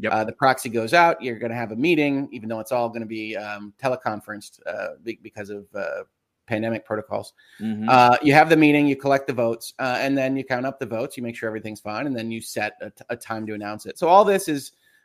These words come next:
Speaker 2: is following along, uh, much like the second review kind of concept. Um, but, uh,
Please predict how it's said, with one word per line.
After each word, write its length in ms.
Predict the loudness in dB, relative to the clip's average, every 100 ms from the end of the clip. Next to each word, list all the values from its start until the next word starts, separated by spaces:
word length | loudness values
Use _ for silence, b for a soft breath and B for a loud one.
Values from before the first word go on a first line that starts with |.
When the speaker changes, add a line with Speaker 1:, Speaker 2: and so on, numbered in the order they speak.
| -2
Speaker 2:
is 340 | 0 0 -4
following 500 | 2 4 6 2 0
along, 540 | 0 0 -2 -4 -6 -6
uh, 120 | -6
much 260 | -2 -2 -2
like 140 | -4
the 80 | -4
second 320 | -4 -6 -8
review 240 | -8 -8
kind 200 | -6 -4
of 120 | -6 -8
concept. 580 | -10 -8 -6 -8 _ _ _ _ -2
Um, 520 | 0 2 0 -4 2
but, 340 | 4 4 2 -6 _ _
uh, 180 | -6 -4